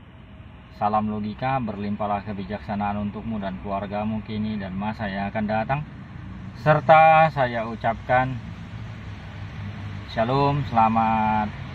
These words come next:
siang, assalamualaikum, damai sejahtera, om swastiastu, dan namo buddhaya, serta salam kebajikan kepada teman-teman semuanya. Dan terima kasih kepada teman-teman yang sudah membantu channel ini dengan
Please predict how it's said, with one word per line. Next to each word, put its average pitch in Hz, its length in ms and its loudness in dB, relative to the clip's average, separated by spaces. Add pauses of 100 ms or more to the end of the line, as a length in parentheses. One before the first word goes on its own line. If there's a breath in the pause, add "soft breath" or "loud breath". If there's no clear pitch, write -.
siang, 127 480 6
assalamualaikum, 113 1120 2
damai 90 320 -2
sejahtera, 107 720 -2
om 95 160 -2
swastiastu, 101 640 -6
dan 95 160 -4
namo 95 240 -4
buddhaya, 98 400 -2 (720)
serta 147 320 6
salam 135 400 6
kebajikan 107 560 -4
kepada 90 320 -10
teman-teman 92 480 -8
semuanya. 120 560 0 (1300)
Dan 160 400 6
terima 170 240 4
kasih 180 320 2
kepada 190 320 2
teman-teman 170 480 2
yang 120 320 0
sudah 143 320 0
membantu 113 800 -2
channel 113 320 -2
ini 117 240 -4
dengan 95 240 -6